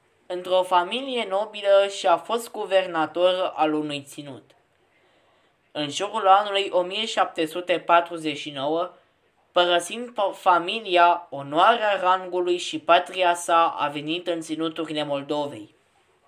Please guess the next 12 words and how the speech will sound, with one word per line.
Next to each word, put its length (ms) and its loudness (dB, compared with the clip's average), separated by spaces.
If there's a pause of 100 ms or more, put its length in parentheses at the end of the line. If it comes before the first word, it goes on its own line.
(760)
Timp 220 2
de 140 2
cincisprezece 840 -4
ani, 320 2 (960)
a 140 4
viețuit 520 -4
în 200 0
preajma 500 4
unor 340 4
aleși 440 2
părinți 500 2
duhovnicești, 1120 -2